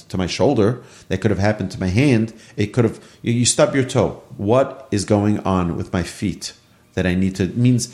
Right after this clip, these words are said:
Hashem is giving us direct messages to the organ that needs repair or that needs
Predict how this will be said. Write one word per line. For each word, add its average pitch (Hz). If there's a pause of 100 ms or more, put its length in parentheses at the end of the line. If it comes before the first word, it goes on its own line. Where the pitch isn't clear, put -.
(160)
Hashem 143
is 127
giving 127
us 110
direct 101
messages 127 (340)
to 120
the 104
organ 147
that 120
needs 120 (300)
repair 95 (340)
or 113
that 110
needs 123